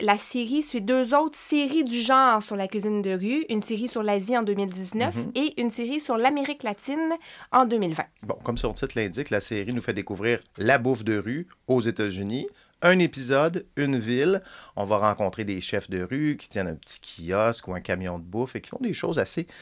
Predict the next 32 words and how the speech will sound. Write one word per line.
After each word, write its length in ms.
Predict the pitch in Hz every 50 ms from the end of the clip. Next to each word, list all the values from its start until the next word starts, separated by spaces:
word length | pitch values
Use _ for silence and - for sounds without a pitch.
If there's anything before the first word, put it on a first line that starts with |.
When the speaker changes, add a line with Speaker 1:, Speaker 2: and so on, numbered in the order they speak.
| - - - - -
Speaker 2:
euh, 60 | -
qui 180 | - - - -
sortent 220 | - 247 233 -
de 60 | 160
l'ordinaire. 720 | 131 117 107 104 98 98 101 98 90 101 143 190 180 - - - - - - - - -
Euh, 100 | 107 117 -
on 100 | 135 127
découvre 320 | 139 147 - 208 202 165
aussi, 240 | 135 131 - - 240
puis 140 | 240 - 135
moi 100 | 143 170
je 80 | -
trouve 140 | - 170 151
que 100 | - 151
c'est 140 | 123 - 123
tout 160 | - - -
l'intérêt 420 | 156 147 120 - 127 113 104 135 151
de 140 | 143 120
cette 180 | - - 110 -
série-là, 680 | - - 120 113 104 107 101 98 110 135 156 175 - - -
euh, 200 | 107 101 98 101
l'histoire 380 | 98 104 113 - - 139 147 151
des 180 | 127 110 104
gens 300 | 95 92 95 117 120 139 160 - -
derrière 580 | 101 101 98 - 101 98 107 120 123 123 113
ces 280 | - - - 110 95 92
plats 420 | 92 - - 110 107 113 120 - - -
à 140 | 92 90
manger 460 | 90 90 85 87 85 87 85 98 113 123
sur 340 | - - - - 123 107 95
le 100 | 92 80
pouce. 540 | - - 80 - - - - - - -